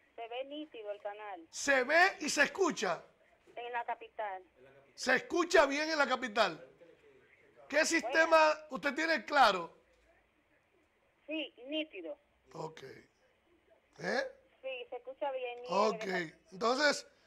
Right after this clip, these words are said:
Speaker 2: hay que ver
Speaker 1: Claro
Speaker 2: porque
Speaker 1: que sí.
Speaker 2: quizás en alguna zona, en alguna parte, ¿verdad? La gente,
Speaker 1: Sí, pero
Speaker 2: la gente
Speaker 1: exacto.
Speaker 2: me, me, me reclama a mí, pero realmente deben entender que yo no soy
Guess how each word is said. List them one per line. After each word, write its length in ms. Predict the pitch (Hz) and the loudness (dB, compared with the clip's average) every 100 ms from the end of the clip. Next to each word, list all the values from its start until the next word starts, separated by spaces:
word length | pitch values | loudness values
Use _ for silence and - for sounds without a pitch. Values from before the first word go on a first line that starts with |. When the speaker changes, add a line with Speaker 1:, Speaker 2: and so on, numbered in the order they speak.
| _ _ - | _ _ -2
Speaker 2:
hay 180 | 214 | -2
que 180 | 208 269 | 0 0
ver 160 | 247 226 | 2 0
Speaker 1:
Claro 160 | 277 | 0
Speaker 2:
porque 220 | 214 190 180 | -4 -4 -6
Speaker 1:
que 80 | |
sí. 40 | 190 | -6
Speaker 2:
quizás 460 | 170 220 240 - - _ _ - | 0 4 4 4 -10 _ _ -8
en 160 | 208 | -4
alguna 360 | 202 190 240 247 | -4 -6 -6 -6
zona, 520 | - 233 202 202 214 _ _ _ - | -4 -2 -2 -2 -8 _ _ _ -10
en 80 | 190 | -6
alguna 400 | 185 208 247 - | -6 -4 -6 0
parte, 360 | 196 185 - | 0 0 -6
¿verdad? 320 | 208 233 185 - _ _ _ _ - | -4 -2 -2 -4 _ _ _ _ -4
La 200 | 226 208 | 0 0
gente, 420 | 240 294 285 262 | 4 8 10 8
Speaker 1:
Sí, 60 | 240 240 240 | 4 -8 -8
pero 180 | 202 190 | -10 -2
Speaker 2:
la 100 | 196 | 0
gente 200 | 240 240 | 2 2
Speaker 1:
exacto. 300 | 285 294 277 240 | 6 6 6 4
Speaker 2:
me, 200 | 240 226 | 2 2
me, 60 | |
me 160 | 214 226 | 0 2
reclama 580 | 233 240 240 269 277 269 | 2 2 4 6 6 4
a 20 | |
mí, 260 | 226 208 - _ - - - | 2 -6 -8 _ -20 -20 -6
pero 240 | 226 233 233 | 0 2 2
realmente 1080 | 233 233 247 262 240 262 240 196 165 - _ | 2 0 0 -2 0 6 6 6 0 -10 _
deben 400 | 175 208 233 262 | -4 0 0 0
entender 680 | 269 254 277 226 214 202 - - - _ _ - | -2 -2 -2 2 2 2 -4 -18 -20 _ _ -4
que 200 | 208 202 | 0 2
yo 160 | 220 | 2
no 120 | 254 233 | 2 2
soy 480 | 240 240 254 262 | 4 6 4 0